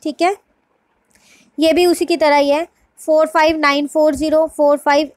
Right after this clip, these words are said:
एट फ़ोर ज़ीरो, फ़ोर फ़ाइव सेवन फ़ोर ज़ीरो। वैसे ही आसान है, पर इसे आप दो तरीके से कर सकते हो। इसमें से इसे minus करोगे तो हंड्रेड आएगा,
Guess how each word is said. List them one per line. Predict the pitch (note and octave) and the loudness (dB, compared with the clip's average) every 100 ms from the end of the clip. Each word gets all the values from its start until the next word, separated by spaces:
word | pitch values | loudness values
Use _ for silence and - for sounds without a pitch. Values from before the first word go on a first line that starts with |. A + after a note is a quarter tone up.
| C#4 | -2
एट | D4 D#4 | 0 0
फ़ोर | - D4+ B3+ | 0 0 0
ज़ीरो, | A#3 F#3+ G3 _ _ _ _ _ _ - | -2 -6 -10 _ _ _ _ _ _ -6
फ़ोर | D4+ D4 | 0 0
फ़ाइव | - D4+ D#4+ | 0 0 0
सेवन | - D#4+ C4+ C#4+ | -2 -2 -2 -4
फ़ोर | C4+ D4 | -2 -2
ज़ीरो। | A3+ A3+ G3 - - | -2 -6 -10 -16 -10
वैसे | C4+ C#4+ E4+ | -2 -2 0
ही | F4 | 0
आसान | D#4+ F4 C#4 A#3+ A#3+ | 0 0 -2 -2 -4
है, | D#4 - _ | -6 -10 _
पर | C#4 | -2
इसे | C#4+ C#4 | 0 0
आप | D4+ | -2
दो | B3+ C#4 | 0 -2
तरीके | C#4 C4+ C#4 | -2 -2 -4
से | C#4 | -4
कर | C4+ | -4
सकते | B3+ B3 - | -6 -8 -8
हो। | C4+ | -6
इसमें | - D4 D4+ D4+ | -6 -8 -4 -4
से | D#4+ | -4
इसे | D#4 D#4 | -4 -4
minus | C#4+ C4+ C#4+ | -2 -4 -6
करोगे | - C#4 C#4 | -4 -2 -2
तो | D4+ D#4+ | -4 -8
हंड्रेड | C#4 B3 A#3 A#3+ | -8 -4 -4 -2
आएगा, | G3 F3+ | -4 -8